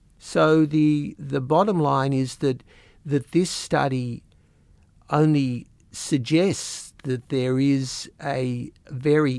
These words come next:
interesting negative association between having H I V and the possibility of developing multiple sclerosis,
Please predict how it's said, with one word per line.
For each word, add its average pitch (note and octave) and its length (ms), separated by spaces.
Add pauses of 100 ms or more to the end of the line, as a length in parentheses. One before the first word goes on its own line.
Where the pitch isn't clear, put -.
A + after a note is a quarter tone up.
interesting B2 800 (460)
negative D3+ 1000 (420)
association B2 1160
between A#2+ 500
having C#3 420
H B2+ 340
I A#2 240
V B2 440 (340)
and - 160
the - 60
possibility C#3+ 960
of A#2 120
developing A#2 600
multiple A#2 460
sclerosis, A#2 920